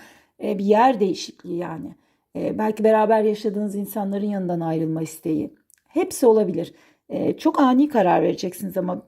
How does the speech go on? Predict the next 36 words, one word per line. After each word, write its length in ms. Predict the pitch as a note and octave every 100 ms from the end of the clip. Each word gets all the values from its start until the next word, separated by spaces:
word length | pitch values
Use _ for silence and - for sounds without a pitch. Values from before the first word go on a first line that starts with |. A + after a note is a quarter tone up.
| _
yani 300 | C#4 A3 G3+
yaşanan 480 | C4 A#3 B3+ A3+ A3+
bir 60 | A#3
olay, 360 | G#3+ F3 E3+ F3 -
belki 360 | A3 G#3+ G#3+ A3
bir 60 |
gürültü 420 | F#3+ A3 A3 A#3
bile 260 | G3 E3+ A3+ - _ _
sizi 280 | - G#3 A#3
orada 300 | A3+ A3+ A3
bir 80 |
anda 280 | E4 G#3 G#3+
rahatsız 360 | G#3+ G#3+ G#3+ A3
edip 240 | G#3 -
çıkıp 280 | - A3+ -
gitmenize 420 | - G#3 G3+ A#3+
sebep 340 | A#3+ A3 G#3 G3+
olabilir. 380 | G3 F3+ F3 F3 _ _
Hani 260 | - A3+ A3
öncesinde 600 | - A#3+ B3 A3+ A#3 A#3
belki 320 | A3+ A#3 G#3+
bir 280 | A3 G#3+ F#3+
birikim 420 | A3+ A3 B3 A3
vardır 320 | G#3+ G#3+ F3
evet 260 | G3+ F#3+ A3
ama 280 | A3 G4 - _ -
o 200 | G#3+ G#3+
bardağı 440 | G#3 G3+ A3+ B3
taşıran 500 | A#3+ A3+ A3+ A3+ G#3+
damla, 420 | F#3 F3+ F#3 B3+ - _ _
sizi 260 | - G3
harekete 420 | A#3 A3+ A3 G#3
geçiren 500 | B3 F#3+ - F3+ F3+
damla 420 | G3+ F#3+ A3 D4+ -
bir 80 | D#4
anda, 400 | E3+ F3+ F3